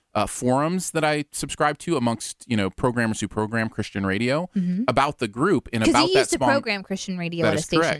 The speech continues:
Speaker 2: station.
Speaker 1: Yeah. And so they're talking about this song and, you know, how do you approach it? You know, what do you do?
Speaker 2: Do you play it on air and just bleep it all out?
Speaker 1: Yeah, all that
Speaker 2: No.
Speaker 1: kinda stuff.
Speaker 2: No, you
Speaker 1: So
Speaker 2: don't.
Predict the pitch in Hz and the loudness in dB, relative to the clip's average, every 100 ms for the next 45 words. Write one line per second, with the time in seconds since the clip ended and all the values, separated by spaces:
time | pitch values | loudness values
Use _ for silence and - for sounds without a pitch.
0 | - 127 160 87 - 127 - 147 127 123 | -4 0 0 0 -2 0 2 2 2 0
1 | 120 - 247 - 117 95 - - - 214 | -2 -2 -2 -2 -4 -4 -6 -8 0 2
2 | 202 190 180 127 123 107 101 95 _ _ | 2 0 -2 -6 -4 -2 -4 -6 _ _
3 | _ 113 95 90 - 107 98 87 - 175 | _ 0 2 0 -2 -4 -4 -6 -2 0
4 | 180 - 170 156 147 - 113 98 95 92 | 0 0 0 0 -2 -6 -8 -6 -6 -6
5 | 92 95 165 175 170 160 151 - 226 220 | -8 -2 2 4 4 4 2 2 0 -2
6 | 202 196 202 202 - 202 208 196 170 170 | -2 -2 -4 -4 -4 -2 0 0 0 2
7 | 302 302 285 - - 277 123 - 202 202 | 2 0 0 -2 2 4 4 4 4 4
8 | 175 120 101 - 202 196 214 214 - 196 | 2 -2 -6 -2 2 2 2 2 2 2
9 | 165 | -2